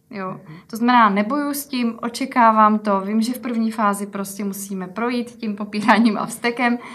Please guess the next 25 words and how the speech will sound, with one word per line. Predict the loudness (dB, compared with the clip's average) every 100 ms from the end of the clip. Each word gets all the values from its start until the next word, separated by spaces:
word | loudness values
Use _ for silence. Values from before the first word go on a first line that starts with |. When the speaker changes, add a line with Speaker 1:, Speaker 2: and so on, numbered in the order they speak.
| -12 -12 -10 4
Speaker 1:
ale | 4 4
pokud | 0 -4 -6 -2
já | 8 12 12 8
vím, | 2 0 0 -2
proč | -6 -2 -2 -2 -6 -12 -14 _
Speaker 2:
Mhm. | -12 -10 -6
Speaker 1:
tu | -2
změnu | 0 -2 -4
chceme, | -10 -8 -6 -6 -8 -12 -18 -20 _ _ _ _
tak | 2 2 2
dřív | -6 -2 0
nebo | 0 -2
později | -4 -6 -4 -4 -4 -8
se | -10 -12 -4 -2 -2 -6 -10 -12
ti | -10
ostatní | -8 -8 -6 -4 -4
ty | -4 -6
změně | -4 -6 -8
přizpůsobí. | -12 -16 -16 -20 -18 -16
Speaker 2:
Mhm. | -14 -14 -18 -20 _ _ -20 -20 _ -14
Dodám, | -6 -4 -2 -4
často | -10 -10 -10
v |
praxi | -8 -10 -8 -10
slýcháváme, | -8 -8 -6 -8 -8 -10 -12